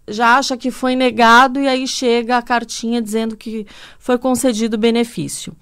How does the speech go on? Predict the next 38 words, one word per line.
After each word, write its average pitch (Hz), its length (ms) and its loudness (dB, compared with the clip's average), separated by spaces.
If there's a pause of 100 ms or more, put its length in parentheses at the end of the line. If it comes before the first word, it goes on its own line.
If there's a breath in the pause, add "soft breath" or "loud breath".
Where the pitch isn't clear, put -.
(760 loud breath)
Bom, 285 160 4
então, 339 240 2
os 381 80 2
trabalhadores 302 760 2
que 330 120 -4
entraram 226 420 2
com 214 160 -8
pedido 247 380 -2
de 254 80 -2
aposentadoria, 196 1040 -2
eles 269 280 -2
têm 320 240 0
como 320 220 0
acompanhar 277 520 0
o 294 60 0
andamento 277 640 0
do 254 60 -10
seu 277 200 -4
benefício 262 640 -4
sem 302 420 -2
sair 294 300 -2
de 285 140 -6
casa, 185 500 -2 (140)
tanto 392 400 -2
no 370 120 -4
site 247 680 -2
do 226 120 -6
I 208 120 -2
N 190 160 0
S 214 240 -2
S, 233 520 0 (640 soft breath)
como 330 320 4
na 302 160 2
central 269 500 2
telefônica 254 760 0
um 247 120 0
três 262 280 -2
cinco. 151 480 -6